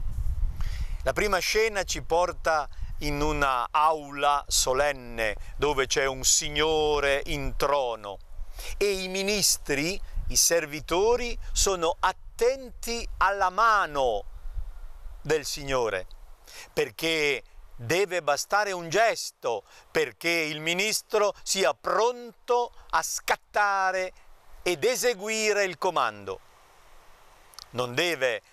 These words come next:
parlare, spiegare, insistere. Il Signore fa un cenno, un cenno della mano per indicare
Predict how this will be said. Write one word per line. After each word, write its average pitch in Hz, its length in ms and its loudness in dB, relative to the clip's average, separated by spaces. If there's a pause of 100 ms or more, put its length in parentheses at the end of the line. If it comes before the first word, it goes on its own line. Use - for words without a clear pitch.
(640)
parlare, 120 720 0
spiegare, 120 920 2
insistere. 120 1080 0 (640)
Il 175 240 0
Signore 156 760 2
fa 170 220 2
un 156 160 -6
cenno, 120 580 0 (1200)
un 113 140 -12
cenno 139 340 0
della 131 240 2
mano 113 580 0 (1600)
per 120 160 -2
indicare 110 880 -2